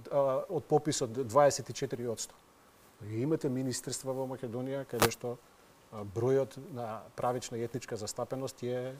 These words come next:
одамна надминат. Не надминат, туку драматично, четириесет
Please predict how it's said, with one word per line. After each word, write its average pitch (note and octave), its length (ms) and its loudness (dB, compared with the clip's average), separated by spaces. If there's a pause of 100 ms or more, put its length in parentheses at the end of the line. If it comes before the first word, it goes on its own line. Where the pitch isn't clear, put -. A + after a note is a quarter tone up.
(260)
одамна D#3 340 4
надминат. F3+ 520 -4 (100)
Не D3 120 0
надминат, A3 460 0 (260)
туку C#3 220 -2
драматично, C#3+ 680 2
четириесет E3+ 600 2